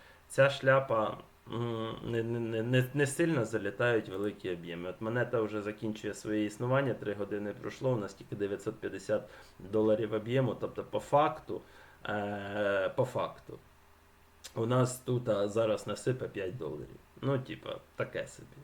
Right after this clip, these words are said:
Тому, якщо хтось має, е, не має знань і хтось хоче спробувати таку собі занятну штучку, можете закинути якихось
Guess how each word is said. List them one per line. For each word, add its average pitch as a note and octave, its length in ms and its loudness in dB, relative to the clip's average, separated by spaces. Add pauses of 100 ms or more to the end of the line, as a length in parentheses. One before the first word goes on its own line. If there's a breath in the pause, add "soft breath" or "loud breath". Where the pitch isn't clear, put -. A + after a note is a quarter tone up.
(960 soft breath)
Тому, D#4+ 580 8
якщо F3 680 4 (200)
хтось D3 540 6
має, A#2+ 640 4 (120)
е, G#2+ 140 -2
не C3 160 6
має D#3 360 6
знань G#2 480 0 (180)
і A#2+ 100 -2
хтось D#3+ 300 0
хоче B2+ 340 -2
спробувати G2+ 920 0
таку - 280 -4
собі A2 440 0 (140)
занятну A#2+ 600 0
штучку, F#3+ 460 -4
можете D3 400 0
закинути G2 600 -6
якихось F#2+ 320 -8